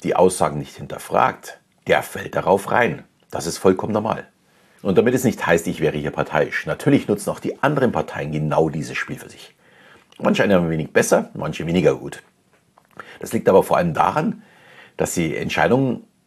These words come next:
ja, treffen müssen und unsere Gesellschaft klar machen müssen, dass wir ohne Veränderung nicht mehr weiterkommen. Aus Sicht der Opposition ist es ein bisschen einfacher.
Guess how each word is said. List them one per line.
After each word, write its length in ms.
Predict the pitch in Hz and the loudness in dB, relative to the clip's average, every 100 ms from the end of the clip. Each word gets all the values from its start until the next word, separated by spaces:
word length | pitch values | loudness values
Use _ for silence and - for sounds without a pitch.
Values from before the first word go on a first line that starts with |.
| _ | _
ja, 160 | 90 | 0
treffen 320 | 90 - 98 107 | 0 -2 -2 0
müssen 340 | 104 156 143 | 0 0 -2
und 100 | 110 | 0
unsere 220 | 92 82 | 0 0
Gesellschaft 400 | 76 73 85 - | -2 0 0 0
klar 160 | - 67 | -2 0
machen 240 | 78 101 | 0 0
müssen, 260 | 104 127 151 | -2 -2 -4
dass 200 | 185 78 | -4 -2
wir 120 | 87 - | -4 0
ohne 240 | 110 170 208 | 4 4 4
Veränderung 340 | 80 76 80 | 0 0 -2
nicht 180 | 101 - | -2 0
mehr 120 | 92 | 4
weiterkommen. 440 | 117 - 78 67 - _ _ _ _ - | 4 4 -2 -4 -10 _ _ _ _ -12
Aus 220 | - 76 | -8 -2
Sicht 180 | 95 - | 0 4
der 80 | 87 | 2
Opposition 480 | - 80 76 95 | 4 0 2 2
ist 120 | 139 131 | 2 2
es 120 | 123 | 0
ein 40 | |
bisschen 200 | 120 127 | 2 2
einfacher. 460 | 82 85 78 - | 2 0 -2 -6